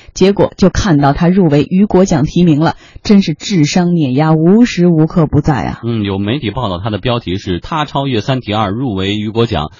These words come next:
Speaker 2: 白天是清华金融女，晚上是宇宙学女神。哎，正好宏宇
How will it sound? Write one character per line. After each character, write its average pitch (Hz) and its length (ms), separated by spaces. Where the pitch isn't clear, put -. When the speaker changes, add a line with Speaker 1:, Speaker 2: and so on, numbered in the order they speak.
Speaker 2:
白 123 160
天 170 240
是 95 320
清 170 300
华 107 220
金 202 180
融 139 160
女， 92 180
晚 78 200
上 104 220
是 92 220
宇 82 260
宙 202 280
学 82 260
女 85 220
神。 80 320
哎， 92 140
正 117 160
好 90 120
宏 101 200
宇 90 260